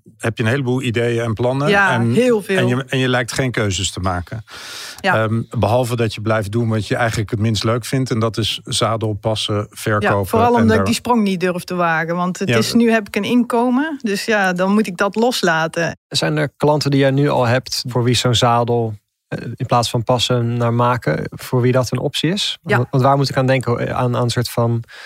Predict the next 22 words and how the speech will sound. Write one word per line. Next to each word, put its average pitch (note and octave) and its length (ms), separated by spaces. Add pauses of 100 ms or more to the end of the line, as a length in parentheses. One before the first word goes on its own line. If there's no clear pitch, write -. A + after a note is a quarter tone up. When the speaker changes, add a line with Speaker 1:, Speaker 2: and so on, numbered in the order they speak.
(240)
Speaker 3:
de B2 100
meerprijs A#2+ 720
die, A#2 380
eh, A2 280
die A2+ 140
zo'n A#2 200
maatwerkzadel, G#2+ 1040
eh, G#2 280
vraagt? G#2 340
Speaker 2:
Als G#3 220
we G3 220
ze G3+ 140
in G3+ 120
Nederland G#3+ 440
kunnen G3+ 240
bouwen, G#3+ 320
dan F#3 140
zullen G3 280
ze G3+ 80
rond G#3 260
de F#3+ 120
tweeduizend, F#3 1040